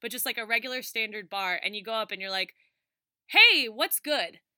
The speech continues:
Like that, he's just like, "Oh, you have no idea what you're doing. You're very, like, you have an immature palate. Like, you're just, you're like," it, for him, he was saying that it's an immaturity thing of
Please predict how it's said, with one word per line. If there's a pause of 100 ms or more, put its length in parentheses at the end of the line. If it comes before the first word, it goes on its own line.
(720)
Like
that,
he's
just
like,
"Oh,
you
have
no
idea
what
you're
doing.
You're
very,
like,
you
have
an
immature
palate.
Like,
you're
just,
you're
like," (120)
it, (200)
for
him,
he
was
saying
that
it's
an
immaturity
thing
of